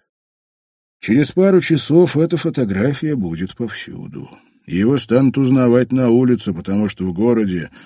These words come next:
хромающий мужчина в камуфляжной форме с чужого плеча точно будет бросаться всем в глаза. А если его арестуют сейчас, то весь план пойдет псу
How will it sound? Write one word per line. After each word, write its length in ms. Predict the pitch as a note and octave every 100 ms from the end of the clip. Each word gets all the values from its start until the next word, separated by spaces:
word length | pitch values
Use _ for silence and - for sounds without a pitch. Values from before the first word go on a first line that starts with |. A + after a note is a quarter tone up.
| -
хромающий 720 | - G2+ A2 A#2+ A2 G2+ A2
мужчина 640 | G#2 F#2+ - G#2 A#2+ G2 D#2+
в 60 |
камуфляжной 760 | - F#2 F2 G2 A2 F#2 F2+ E2+
форме 440 | G#2+ A2+ G2 F2
с 40 |
чужого 560 | - - F#2+ A2 A2+ F#2
плеча 540 | F#2 F#2 - A2 G#2 - - - _
точно 500 | - G#2 A#2+ - B2
будет 280 | B2 B2 G#2+
бросаться 760 | D#2 F#2 A2 - G2+ D#2 - -
всем 320 | - G2 D#2+
в 80 | D2+
глаза. 480 | F2+ F#2 C#2 C2+ - _ _ _ _ _ -
А 60 |
если 300 | G#2+ A#2 A#2
его 240 | A#2+ B2 B2+
арестуют 720 | A#2+ A2+ - E3+ F3+ C3+ G2
сейчас, 720 | - A#2 G#2 C3+ F3 B2+ - _ _ - - - _ _ _ _
то 140 | -
весь 380 | C#3 C#3 F3 -
план 440 | - B2 D#3 F3 -
пойдет 720 | - C#3+ D#3 D3 C#3 D3 - -
псу 460 | - - A2 B2